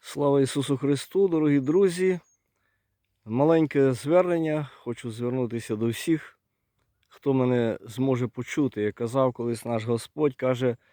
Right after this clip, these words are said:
«Хто має вуха чути, нехай чує». І тема моєї,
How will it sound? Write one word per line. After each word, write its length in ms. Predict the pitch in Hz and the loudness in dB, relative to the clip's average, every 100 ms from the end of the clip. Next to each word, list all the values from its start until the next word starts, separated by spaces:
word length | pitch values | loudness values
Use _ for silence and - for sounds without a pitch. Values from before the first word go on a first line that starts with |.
| _ _ _ | _ _ _
«Хто 280 | - - 156 | -12 0 2
має 300 | 151 151 143 | 4 4 4
вуха 300 | 143 135 127 | 0 -2 -6
чути, 360 | - 143 135 | -6 -8 -6
нехай 460 | 127 123 - 117 107 - _ _ | -4 -4 -4 -4 -4 -8 _ _
чує». 420 | - 131 98 85 - _ _ _ _ _ _ _ | -2 0 0 -4 -16 _ _ _ _ _ _ _
І 440 | - 123 117 113 95 - _ | -6 -2 0 0 -2 -12 _
тема 420 | - 160 151 143 117 _ _ - | -4 0 2 0 -2 _ _ -12
моєї, 600 | 110 123 127 123 117 | -6 -2 0 0 0